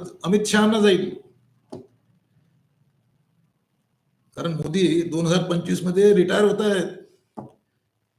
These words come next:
मोदी दोन हजार पंचवीस मध्ये, म्हणजे यावर-, यावर्षी पंच्याहत्तर वर्षाचे होत आहेत. सतरा सप्टेंबर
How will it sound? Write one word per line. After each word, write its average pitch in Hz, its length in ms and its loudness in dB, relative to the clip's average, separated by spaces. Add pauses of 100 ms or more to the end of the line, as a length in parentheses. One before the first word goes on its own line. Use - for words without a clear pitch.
(1500)
मोदी 151 600 -6 (300)
दोन 139 140 -8
हजार 170 200 -4
पंचवीस 156 380 -4
मध्ये, 123 200 -8
म्हणजे 175 260 0
यावर-, 180 400 2 (240)
यावर्षी - 420 -14 (2500)
पंच्याहत्तर 196 420 -2
वर्षाचे 202 360 4
होत 196 160 0
आहेत. 139 180 -4 (4000)
सतरा 190 400 0
सप्टेंबर 180 520 0